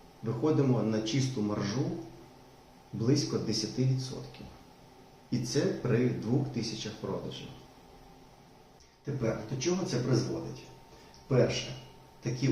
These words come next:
обсяги — це вже серйозний виклик. Це не ті цифри, що в перших варіантах. Друге. У дешевих товарах величезна конкуренція. Через легкий вхід націнка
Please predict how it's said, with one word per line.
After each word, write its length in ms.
обсяги — 580
це 120
вже 400
серйозний 440
виклик. 380
Це 140
не 120
ті 160
цифри, 480
що 240
в 180
перших 320
варіантах. 500
Друге. 420
У 60
дешевих 480
товарах 440
величезна 720
конкуренція. 680
Через 480
легкий 460
вхід 400
націнка 580